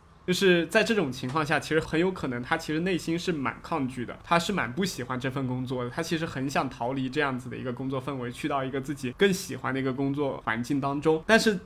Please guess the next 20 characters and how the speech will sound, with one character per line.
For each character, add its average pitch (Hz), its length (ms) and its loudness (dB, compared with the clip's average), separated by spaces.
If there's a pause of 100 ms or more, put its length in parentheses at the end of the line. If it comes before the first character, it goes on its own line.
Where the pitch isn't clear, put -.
(100)
很 - 160 -2
多 170 160 4
人 202 100 4
又 220 140 4
是 208 160 0
因 202 180 2
为 156 280 6
这 185 160 2
种 139 200 0
压 151 240 4
力 170 180 0
和 135 200 -2
这 165 120 0
种 131 360 -2
title 165 380 2
给 127 180 -6
他 143 220 -2
的 156 80 -2
一 147 140 -2
些， 151 300 0